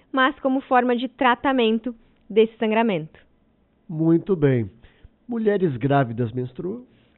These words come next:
Speaker 1: Então, mulheres grávidas não menstruam. A gente pode ter alguns sangramentos durante a gestação que, primeiro, precisam ser investigados, porque a gente tem que entender de onde vem. Pode ser, por exemplo, um sangramento do colo, que não vai ter repercussão nenhuma pra gestação,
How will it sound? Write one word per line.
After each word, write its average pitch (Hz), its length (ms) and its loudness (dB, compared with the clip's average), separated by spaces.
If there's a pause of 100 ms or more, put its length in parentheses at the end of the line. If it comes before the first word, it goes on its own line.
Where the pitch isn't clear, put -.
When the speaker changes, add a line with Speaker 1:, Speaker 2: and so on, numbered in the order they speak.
Speaker 1:
Então, 190 320 -4
mulheres 170 320 -2
grávidas 196 440 0
não 226 260 -2
menstruam. 240 1080 -2 (420)
A 170 120 -6
gente 185 260 -6
pode 214 340 0
ter 240 120 -2
alguns 220 380 0 (100)
sangramentos 220 920 -2
durante 175 420 -2
a 175 40 -4
gestação 170 720 -8 (520)
que, 220 100 -8
primeiro, 208 520 0
precisam 196 640 -4
ser 196 200 -2
investigados, 190 960 -4 (340)
porque 175 180 -6
a 180 80 0
gente 190 200 -4
tem 185 140 -4
que 185 80 -6
entender 190 340 -2
de 180 120 -4
onde 233 300 -2
vem. 175 180 -6 (480)
Pode 220 260 0
ser, 226 100 -2
por 214 180 -2
exemplo, 185 340 -2
um 180 80 -6
sangramento 185 580 -4
do 175 100 -8
colo, 196 600 2
que 185 140 -12
não 170 160 -4
vai 170 160 -4
ter 170 120 -8
repercussão 170 640 -6
nenhuma 170 400 -2
pra 165 160 -8
gestação, 185 600 -4